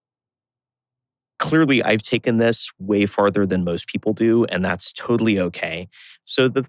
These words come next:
the thing to know is that if you want to consume the output of what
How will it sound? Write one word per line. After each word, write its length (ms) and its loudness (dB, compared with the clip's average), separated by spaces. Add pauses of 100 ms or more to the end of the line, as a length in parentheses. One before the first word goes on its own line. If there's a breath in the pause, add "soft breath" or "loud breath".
(160)
the 80 -8
thing 220 0
to 80 4
know 520 4
is 280 0
that 320 0 (560)
if 180 -2
you 80 2
want 200 4
to 80 4
consume 840 0 (320)
the 180 0
output 720 0
of 300 0
what 420 0